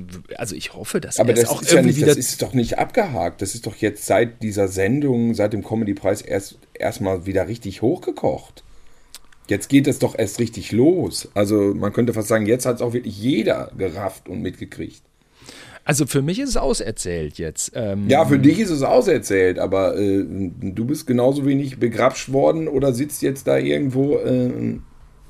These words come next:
Speaker 2: was weiß ich, unter irgendwelchen Suizidgedanken, äh, in der Ecke. Also, äh, pff.
Speaker 1: Ja, aber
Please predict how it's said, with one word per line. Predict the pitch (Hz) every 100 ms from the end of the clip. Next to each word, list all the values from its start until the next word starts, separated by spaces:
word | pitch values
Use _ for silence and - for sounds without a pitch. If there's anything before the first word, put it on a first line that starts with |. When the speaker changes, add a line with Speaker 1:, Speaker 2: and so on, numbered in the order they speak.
| - - -
Speaker 2:
was | 110 113
weiß | 226
ich, | 202 170
unter | 127 113
irgendwelchen | 113 117 120 117 113 117 113 110 95 107 107 107
Suizidgedanken, | 107 131 127 117 - 143 156 - - 139 139 165 147 143 139
äh, | 147 135 131
in | 131
der | -
Ecke. | - - - - _ - - - - - - -
Also, | - 101 107 117 113 90
äh, | 87 - -
pff. | - - - _ _ _ _ _ _ - - -
Speaker 1:
Ja, | 143 190 226
aber | 175 165